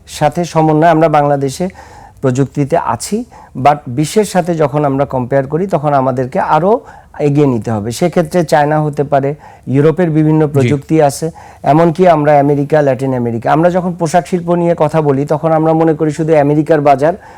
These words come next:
Speaker 1: অথবা ইউরোপের বাজার।
Speaker 2: জি।
Speaker 1: কিন্তু ল্যাটিন আমেরিকার একটা বাজার আছে। আফ্রিকার বা-, বাজারকে আপনি
Speaker 2: জি।
Speaker 1: যদি দেখেন, দুই হাজার তিরিশ সালের মধ্যে চায়না ওখানে পৌঁছে গেছে।
Speaker 2: হুম।
Speaker 1: তো আমরা এই জন্য মনে করি যে টেকনোলজি দিয়ে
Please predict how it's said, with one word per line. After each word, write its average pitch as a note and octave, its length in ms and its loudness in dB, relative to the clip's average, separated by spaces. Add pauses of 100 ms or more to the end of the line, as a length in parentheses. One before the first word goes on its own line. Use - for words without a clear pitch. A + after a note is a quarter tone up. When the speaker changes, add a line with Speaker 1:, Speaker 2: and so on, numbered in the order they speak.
(120)
Speaker 1:
অথবা D#3+ 300 0
ইউরোপের C3+ 440 2
বাজার। A#2 260 -2
Speaker 2:
জি। A2 60 -2
Speaker 1:
কিন্তু D#3 200 -2
ল্যাটিন E3 440 2
আমেরিকার E3+ 420 2
একটা D3 220 0
বাজার B2+ 340 0
আছে। C#3 240 -6 (300)
আফ্রিকার F#3 480 2
বা-, E3 240 2
বাজারকে C3+ 560 0
আপনি C#3 180 0
Speaker 2:
জি। C3+ 60 2
Speaker 1:
যদি C#3 240 -2
দেখেন, C3 440 -2 (320)
দুই D3 140 2
হাজার F3 280 4
তিরিশ E3+ 260 -2
সালের D#3+ 220 0
মধ্যে C#3+ 240 -4
চায়না D#3 300 0
ওখানে C#3+ 260 -2
পৌঁছে A2+ 360 -6
গেছে। F2 240 -14 (260)
Speaker 2:
হুম। G#2+ 100 -6
Speaker 1:
তো C#3+ 60 2
আমরা D#3+ 320 2
এই G3 100 2
জন্য E3 240 0
মনে C#3 260 2
করি B2 260 -4
যে D#3 100 -4
টেকনোলজি E3 640 0
দিয়ে C#3+ 360 0